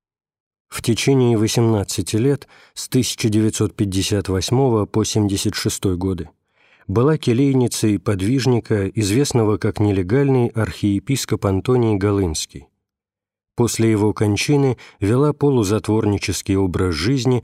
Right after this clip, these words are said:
в посёлке Буча Киевской области. По настоянию архимандрита Иннокентия Просвернина переехала в Московскую область и по благословению митрополита Петерима Нечаева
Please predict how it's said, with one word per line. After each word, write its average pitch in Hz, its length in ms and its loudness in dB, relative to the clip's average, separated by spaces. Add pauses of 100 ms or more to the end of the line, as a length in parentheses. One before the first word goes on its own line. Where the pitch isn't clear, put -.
(140)
в - 120 -20
посёлке 104 500 -2
Буча 90 500 -4
Киевской 101 500 -2
области. 92 580 -4 (1000)
По 110 100 0
настоянию 123 680 2
архимандрита 107 880 0
Иннокентия 104 840 -2
Просвернина 104 880 -2 (420)
переехала 120 580 2
в 101 40 2
Московскую 104 720 0
область 82 520 -6 (480)
и 135 160 2
по 120 140 2
благословению 117 840 2
митрополита 107 800 0
Петерима 98 600 0
Нечаева 117 680 0